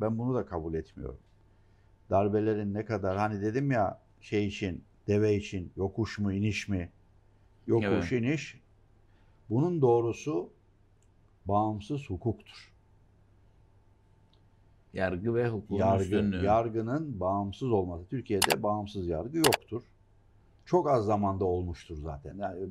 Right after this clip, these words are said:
Speaker 1: tek parti zamanında da yoktu ama bu kadar değildi yani. Şimdiki felaket. Felaket.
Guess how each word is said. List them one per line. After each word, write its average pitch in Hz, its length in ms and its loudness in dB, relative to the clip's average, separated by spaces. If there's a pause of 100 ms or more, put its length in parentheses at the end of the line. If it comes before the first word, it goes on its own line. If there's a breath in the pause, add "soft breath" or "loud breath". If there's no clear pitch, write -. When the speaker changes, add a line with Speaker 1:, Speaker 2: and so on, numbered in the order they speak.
(140)
Speaker 1:
tek 120 220 -2
parti 104 240 0
zamanında 117 420 -2
da 127 40 -2
yoktu 120 220 -2
ama 127 100 0
bu 104 60 -10
kadar 110 340 -2
değildi 98 300 -2
yani. 71 200 -12
Şimdiki 147 360 -4
felaket. 107 500 -2 (1000 soft breath)
Felaket. 98 520 0